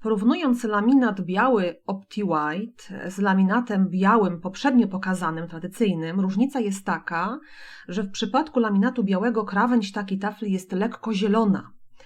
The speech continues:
a w przypadku laminatu białego Opti White krawędź takiej szyby nie ma zielonkawej poświaty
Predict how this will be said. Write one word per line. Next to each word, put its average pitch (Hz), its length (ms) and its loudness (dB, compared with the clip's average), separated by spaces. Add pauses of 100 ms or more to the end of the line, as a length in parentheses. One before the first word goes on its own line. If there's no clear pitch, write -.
(280)
a 196 100 0
w - 20 0
przypadku 247 460 -2
laminatu 214 540 2
białego 180 540 -2
Opti 247 400 0
White 185 400 -2 (120)
krawędź 202 560 0
takiej 202 280 -2
szyby 226 420 2
nie 214 260 6
ma 196 140 4
zielonkawej 175 580 -2
poświaty 196 800 -4